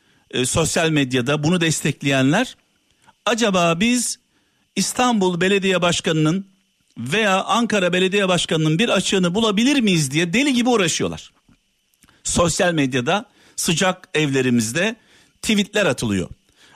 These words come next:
"Acaba ben Ekrem İmamoğlu'nun veya Mansur Yavaş'ın bir açığını bulabilir miyim?" diye deli gibi uğraşıyorlar.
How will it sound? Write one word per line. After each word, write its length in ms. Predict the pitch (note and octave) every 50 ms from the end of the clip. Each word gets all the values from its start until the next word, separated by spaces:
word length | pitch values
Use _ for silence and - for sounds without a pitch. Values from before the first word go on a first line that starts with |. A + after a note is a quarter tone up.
| _ _ -
"Acaba 520 | - G#3+ G#3 G#3 G3 E3+ - D3+ D3+ D#3
ben 160 | G3+ G#3+ A3
Ekrem 380 | A3 G3+ F3+ - - G#3 G3+ G3+
İmamoğlu'nun 800 | F#3 F3+ G3 A3 A3+ G#3+ F#3+ E3 D3 C#3 C3 B2 A#2+ B2 C3+ - - _ _ _ _ _ -
veya 200 | C3+ D#3+ F3+ F#3
Mansur 380 | F3 F3 F3 F#3 F3+ - A3+ G3
Yavaş'ın 540 | E3+ F3 F3 F3+ F#3+ - - E3+ E3 D3 - _ _ _ _ _ _ _ _ _ _ - -
bir 120 | - C4+
açığını 440 | B3+ A#3 G3+ - - A3+ A3 A3+ A3+
bulabilir 420 | G#3 G3+ G3+ G#3+ G3+ G3+ A3 B3+ B3+
miyim?" 320 | A3+ G3 F3 D#3 C3+ B2
diye 280 | C3 C3 A#2+ A2+ A2 A#2
deli 300 | F3+ B3 C4+ D4 D4 B3
gibi 180 | A#3+ G3+ A3
uğraşıyorlar. 800 | B3+ A3+ G3 F#3 F3 D#3+ - - B2+ G#2+ G2+ E2+ - - - -